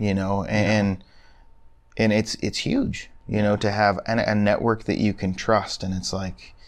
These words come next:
Speaker 1: you know what you're gonna get,
Speaker 2: Oh,
Speaker 1: right?
Speaker 2: yeah. Yeah. I think the tough part about being online is, like, if, if somebody's local, I got the people here.
Speaker 1: Yeah.
Speaker 2: It's like finding the people that,
Speaker 1: Yeah.
Speaker 2: okay,
Speaker 1: Yeah.
Speaker 2: this person lives in Michigan.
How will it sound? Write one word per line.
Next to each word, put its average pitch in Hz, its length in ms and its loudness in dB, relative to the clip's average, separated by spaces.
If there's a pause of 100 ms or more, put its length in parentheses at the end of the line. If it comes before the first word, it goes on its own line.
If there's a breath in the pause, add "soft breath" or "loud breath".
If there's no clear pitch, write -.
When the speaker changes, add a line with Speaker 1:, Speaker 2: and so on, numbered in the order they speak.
Speaker 1:
you 110 120 2
know 110 320 6
what 107 260 2
you're 104 80 0
gonna 95 220 -2
get, 95 360 -6
Speaker 2:
Oh, 120 180 0
Speaker 1:
right? 107 100 2
Speaker 2:
yeah. 104 120 -4 (320)
Yeah. 104 260 -4 (280)
I 135 60 0
think 156 180 2
the 131 60 0
tough 135 300 2
part 120 240 4
about 117 340 0
being 113 200 -2
online 110 440 2
is, 110 80 0
like, 120 180 2
if, 117 260 -4
if - 180 -2
somebody's 160 380 2
local, 143 540 2 (280)
I 143 100 4
got 127 200 2
the 110 80 -6
people 117 320 -4
here. 104 280 -6
Speaker 1:
Yeah. 104 360 4
Speaker 2:
It's 123 180 -2
like 113 200 2
finding 135 440 0
the 123 80 -2
people 123 360 -2
that, 113 180 2
Speaker 1:
Yeah. 120 60 0
Speaker 2:
okay, 117 340 0
Speaker 1:
Yeah. 104 140 -2
Speaker 2:
this 127 140 -2
person 120 360 -2
lives 110 160 0
in 101 120 -6
Michigan. 107 520 -6